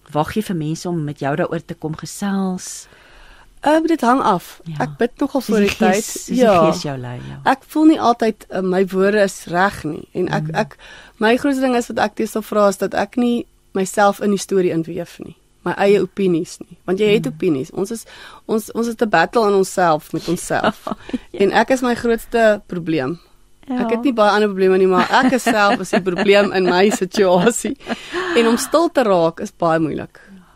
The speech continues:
Speaker 2: En, en, en ek dink as mens kan stil raak, kan mens beter hoor en beter praat.
Speaker 1: Ek, Piet het voel,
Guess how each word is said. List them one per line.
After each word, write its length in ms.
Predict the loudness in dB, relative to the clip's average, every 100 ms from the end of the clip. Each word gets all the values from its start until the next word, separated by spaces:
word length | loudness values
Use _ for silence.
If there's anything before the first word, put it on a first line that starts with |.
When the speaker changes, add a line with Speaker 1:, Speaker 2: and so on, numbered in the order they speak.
| _
Speaker 2:
En, 280 | 0 2 0
en, 280 | -2 -2 -2
en 200 | 0 -2
ek 140 | -2 -4
dink 120 | -4
as 80 | -4
mens 120 | -4
kan 140 | -4
stil 360 | -4 0 0 2
raak, 300 | 0 -2 -4
kan 140 | -6
mens 160 | -4 -6 -6
beter 460 | -6 -4 -2 -2 -2
hoor 340 | -4 -2 -2
en 140 | -4
beter 280 | -4 -6 -8
praat. 500 | -12 -12 -12 -14 _ _ _ _ _ _ _ -20
Speaker 1:
Ek, 160 | -20 -20 -20 -20 -20 -8
Piet 240 | -4 -4 -6
het 140 | -10
voel, 200 | -8